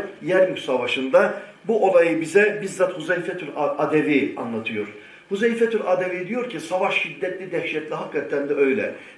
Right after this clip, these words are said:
Bir şekilde cereyan etti. Oklar, yaralılar, şehitler, ölüler vesaire tam kıra gidiyor. Yani etraf tamamen kan gölü içerisinde iken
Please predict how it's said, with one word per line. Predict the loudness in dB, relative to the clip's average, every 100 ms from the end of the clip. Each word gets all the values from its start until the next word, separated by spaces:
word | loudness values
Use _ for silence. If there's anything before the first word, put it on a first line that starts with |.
| -8
Bir | -6
şekilde | -4 -6 -8 -4 -2 0
cereyan | 4 6 6 4 2
etti. | -2 -4 -6 -6 2
Oklar, | 4 4 2 2 2 2 0
yaralılar, | 2 4 2 2 4 4 2
şehitler, | -2 -4 -4 -2 2 4 4
ölüler | 2 0 2 2 2
vesaire | -2 -2 0 4 4 2 -8 -14
tam | -4 -2 -2
kıra | 0 2
gidiyor. | 2 -2 -8 -12 -6
Yani | 0 0 -2 -8 -18 -6 -2
etraf | 0 0 -2 -4 -12 -8
tamamen | -2 0 2 0 -4
kan | -2 -2 0
gölü | -2 -2
içerisinde | -6 -6 -8 -10 -10 -4
iken | -4 2 2 2